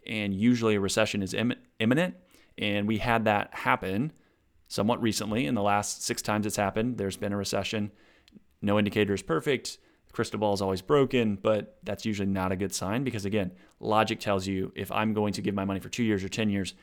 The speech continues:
at ten years, I should be getting more money. Often in fixed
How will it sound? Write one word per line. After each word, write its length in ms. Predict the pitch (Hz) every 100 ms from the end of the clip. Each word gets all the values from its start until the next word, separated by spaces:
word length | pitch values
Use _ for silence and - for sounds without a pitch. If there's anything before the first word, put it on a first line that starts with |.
| _ -
at 120 | -
ten 200 | 143 135
years, 280 | 101 95 -
I 120 | 98 104
should 120 | 107
be 60 |
getting 320 | 95 95 92 -
more 280 | 101 95 90
money. 320 | 95 95 - _ - - _ _ _ -
Often 260 | 131 147 131
in 80 |
fixed 360 | 107 113 - -